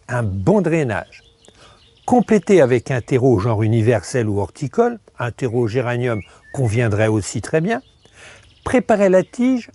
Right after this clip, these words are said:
en retirant soigneusement les feuilles afin qu'elles ne soient pas en contact avec le substrat.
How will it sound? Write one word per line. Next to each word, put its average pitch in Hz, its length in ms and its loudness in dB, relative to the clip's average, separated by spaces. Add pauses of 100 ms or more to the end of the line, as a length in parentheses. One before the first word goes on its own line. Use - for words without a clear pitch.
(120)
en 151 180 0
retirant 175 540 0
soigneusement 175 840 0
les 143 160 2
feuilles 202 420 0 (340)
afin 190 400 0
qu'elles 175 200 -2
ne 165 80 0
soient 156 260 -2
pas 196 240 0
en 170 100 -4
contact 165 520 -4
avec 151 240 -4
le 165 80 0
substrat. - 540 -8